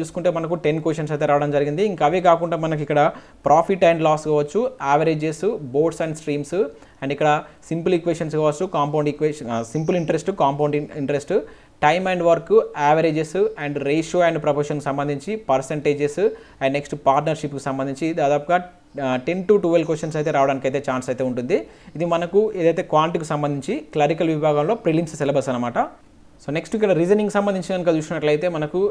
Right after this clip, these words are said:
ఇక్కడ సిలాయిజం నుంచి మనకు ఐదు క్వశ్చన్స్ అయితే రావడం జరుగుతుంది. And నెక్స్ట్ ఫజిల్స్ and seating, ఆ, సిట్టింగ్ అరేంజ్‌మెంట్. So ఇది చాలా చాలా ఇంపార్టెంట్. రీజనింగ్‌లో మనకి ఎక్కువ క్వశ్చన్స్ కవర్ అయ్యేటువంటి ఏరియా అనమాట. ఈ ఫజిల్స్, సిట్టింగ్ అరేంజ్‌మెంట్ అనేటువంటిది ఎక్కువ క్వశ్చన్స్ ఉంటాయి.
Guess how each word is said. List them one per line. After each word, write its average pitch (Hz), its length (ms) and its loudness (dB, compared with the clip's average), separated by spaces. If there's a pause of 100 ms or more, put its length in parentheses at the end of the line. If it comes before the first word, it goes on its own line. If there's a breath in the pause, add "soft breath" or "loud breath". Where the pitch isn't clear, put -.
(120)
ఇక్కడ 160 160 -2 (100)
సిలాయిజం 185 500 2
నుంచి 180 240 -2
మనకు 160 220 -2 (220)
ఐదు 165 160 2
క్వశ్చన్స్ 160 320 -2
అయితే 160 180 -2
రావడం 143 240 2
జరుగుతుంది. 143 340 0 (420 loud breath)
And 147 160 -2
నెక్స్ట్ 156 220 -4 (400)
ఫజిల్స్ 180 420 2 (140)
and 165 160 -4
seating, 170 300 -4 (100)
ఆ, 135 120 2
సిట్టింగ్ 175 280 0
అరేంజ్‌మెంట్. 151 340 2 (100)
So - 120 -4
ఇది 180 120 0 (100)
చాలా 175 260 6
చాలా 170 200 6
ఇంపార్టెంట్. 160 340 0 (120)
రీజనింగ్‌లో 190 520 -2
మనకి 175 260 -4
ఎక్కువ 185 300 4
క్వశ్చన్స్ 165 360 -2 (140)
కవర్ 147 200 6
అయ్యేటువంటి 143 440 0 (280)
ఏరియా 147 200 4
అనమాట. 135 240 0 (120)
ఈ 160 120 -8
ఫజిల్స్, 156 360 0 (220)
సిట్టింగ్ 156 360 -2
అరేంజ్‌మెంట్ 147 340 0
అనేటువంటిది 139 420 -2 (100)
ఎక్కువ 160 200 0
క్వశ్చన్స్ 139 320 -4
ఉంటాయి. 135 240 0